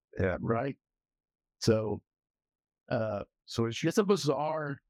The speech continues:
Speaker 2: bizarre thing to think about, you know.
Speaker 1: So as you're leaving, though, do you see any medical assets yet?
Speaker 2: No.
Speaker 1: Any ambulances or anything like that yet?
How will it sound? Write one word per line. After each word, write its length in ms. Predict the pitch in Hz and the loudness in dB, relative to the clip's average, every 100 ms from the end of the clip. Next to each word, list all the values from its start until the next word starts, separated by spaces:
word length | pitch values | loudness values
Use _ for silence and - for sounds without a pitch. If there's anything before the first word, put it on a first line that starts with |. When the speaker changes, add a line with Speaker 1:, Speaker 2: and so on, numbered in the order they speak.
| _ | _
Speaker 2:
bizarre 600 | 131 123 135 123 120 120 - _ _ _ _ _ _ _ - | -2 0 0 0 -2 -6 -10 _ _ _ _ _ _ _ 2
thing 360 | 135 123 113 | 2 2 -2
to 20 | - - | -4 2
think 180 | 131 120 | 2 2
about, 380 | 98 110 92 - | 0 0 0 -2
you 100 | - | -2
know. 260 | 107 110 113 _ _ _ - | -2 -4 -10 _ _ _ -6
Speaker 1:
So 160 | - | 0
as 100 | 120 | 2
you're 180 | 127 165 | 2 2
leaving, 420 | 120 139 170 - | 2 0 2 2
though, 320 | 95 90 90 - _ _ _ _ _ | 2 0 -4 -8 _ _ _ _ _
do 80 | - | -2
you 140 | 113 147 | 0 0
see 260 | - 160 | 2 2
any 120 | 139 113 | 2 0
medical 520 | 101 113 123 - 95 | 0 0 -2 -2 -2
assets 540 | 92 - 107 92 - | -2 -2 0 -2 0
yet? 240 | 101 90 - _ _ _ _ _ _ | 0 0 -4 _ _ _ _ _ _
Speaker 2:
No. 100 | - | -2
Speaker 1:
Any 240 | 110 120 110 | 0 0 -2
ambulances 840 | 110 113 110 113 107 113 110 90 | -2 0 0 0 0 0 2 0
or 100 | 95 | -2
anything 260 | 107 107 113 | -2 0 0
like 220 | 107 104 | 0 0
that 180 | 113 113 | -2 0
yet? 260 | 113 92 | 0 -2